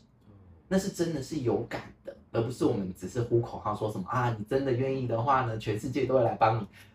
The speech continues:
Speaker 2: 那很多人会讲，但是其实很多人就觉得没感觉嘛。
Speaker 1: 对啊。
Speaker 2: 但是很多时候是当我们真心去走进去，并且去，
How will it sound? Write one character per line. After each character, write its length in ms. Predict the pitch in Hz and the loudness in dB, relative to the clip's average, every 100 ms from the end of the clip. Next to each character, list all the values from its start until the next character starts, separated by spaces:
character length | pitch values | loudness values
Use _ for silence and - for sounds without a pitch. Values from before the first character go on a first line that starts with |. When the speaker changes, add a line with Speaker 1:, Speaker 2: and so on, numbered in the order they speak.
| _ | _
Speaker 2:
那 140 | - 214 | 0 2
很 120 | 123 | 4
多 100 | 151 | 6
人 80 | 156 | 6
会 100 | 170 | 6
讲， 120 | 110 | 4
但 100 | 175 | 0
是 160 | 180 208 | -2 -4
其 160 | - 127 | -4 -2
实 80 | |
很 140 | 117 104 | 0 4
多 160 | 131 | 6
人 80 | 131 | 6
就 100 | 135 | 4
觉 160 | 117 104 | 2 2
得 60 | |
没 180 | 101 110 | 2 -2
感 160 | 110 98 | -2 -4
觉 200 | - - | -8 -10
嘛。 100 | - | -4
Speaker 1:
对 160 | 123 117 | 2 2
啊。 320 | 104 101 98 - | 2 -6 -8 -6
Speaker 2:
但 140 | 220 | -4
是 160 | 254 180 - | -2 -2 -2
很 140 | 117 | -4
多 180 | 107 147 | 0 0
时 140 | 147 | 0
候 160 | 131 135 | -2 -2
是 140 | 131 | -4
当 160 | 131 - | -6 -6
我 40 | |
们 160 | 123 101 | -6 -10
真 240 | - 120 120 | -6 -4 -4
心 280 | 127 123 127 _ _ _ _ _ _ _ - _ - - _ | -4 -6 -6 _ _ _ _ _ _ _ -20 _ -20 -20 _
去 160 | - 170 | -6 -2
走 200 | - 185 | 0 0
进 220 | 127 120 | 0 0
去， 200 | 127 123 | 0 -2
并 180 | 131 120 | -2 -2
且 220 | 104 92 | -2 -4
去， 600 | - 123 117 110 104 | -6 -2 -2 0 -4